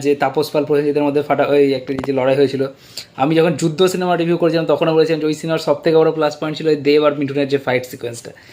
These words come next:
তো এটা বিশাল প্লাস পয়েন্ট, ঠিক আছে? যে, মানে, হিরোর সাথে ভিলেনের ফাইট যতটা নিয়ে, হিরোর সাথেই হিরোর ফাইট, মানে, দুজন যে টপ স্টার, কারণ কী বলুন তো, দুজনেরই ফ্যান ফলোয়িং থাকে, তো ওইটা একটা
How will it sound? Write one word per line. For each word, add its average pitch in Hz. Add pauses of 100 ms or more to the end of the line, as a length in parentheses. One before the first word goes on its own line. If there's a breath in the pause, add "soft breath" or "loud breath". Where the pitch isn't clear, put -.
(380 loud breath)
তো 170 (140)
এটা 202
বিশাল 165
প্লাস 160 (100)
পয়েন্ট, 113 (200)
ঠিক 196
আছে? 156
যে, 147 (420 loud breath)
মানে, 151 (100)
হিরোর 175
সাথে 196
ভিলেনের 180
ফাইট 185
যতটা 180
নিয়ে, 185 (140)
হিরোর 156
সাথেই 170 (420 loud breath)
হিরোর 180
ফাইট, 165 (300)
মানে, 147
দুজন 170
যে 202
টপ 185 (120)
স্টার, 123 (120)
কারণ 160
কী 208
বলুন 214
তো, 233
দুজনেরই 180
ফ্যান 190
ফলোয়িং 180
থাকে, 170 (540 loud breath)
তো -
ওইটা 180
একটা 208